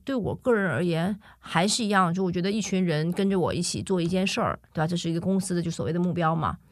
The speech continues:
那我觉得如何呢，在做事情的过程中把消费者服务好，然后呢，因为消费者要高兴，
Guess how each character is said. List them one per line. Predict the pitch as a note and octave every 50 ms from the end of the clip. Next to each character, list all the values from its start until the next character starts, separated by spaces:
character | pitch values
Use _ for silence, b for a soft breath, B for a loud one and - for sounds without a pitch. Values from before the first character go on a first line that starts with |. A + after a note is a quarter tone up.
| B B B B B B
那 | B A#3
我 | A3 G3+
觉 | F3 F#3+
得 | G3+
如 | F#3+ F#3 F#3+ G#3+ B3+
何 | B3 - G3+ F#3+
呢， | G3 F#3+
在 | G3 G3 F#3+
做 | - A3 G#3 G3 G3
事 | G3 F#3 - F#3+ -
情 | - F#3
的 | E3+
过 | E3+ F#3+ F#3
程 | D#3+ E3+ D3 D#3
中 | D#3+ E3+ E3+ F3+ F3 B B B
把 | B -
消 | D3 - A3 G#3
费 | - A3
者 | D#3+ D#3
服 | C#3+ D3 - - E3 F3+
务 |
好， | F#3 - E3+ - - - - _ b b b b b b
然 | - D#3
后 | E3+ F#3+
呢， | G3+ G3 F#3+ F#3+ F#3+ G#3 b b b b
因 | B3+ C#4
为 |
消 | B3+ D#4+ D#4
费 | D#4 D4
者 | G#3
要 | C#3+ D3+
高 | E3 - G#3
兴， | A3+ - - - G#3+ G2+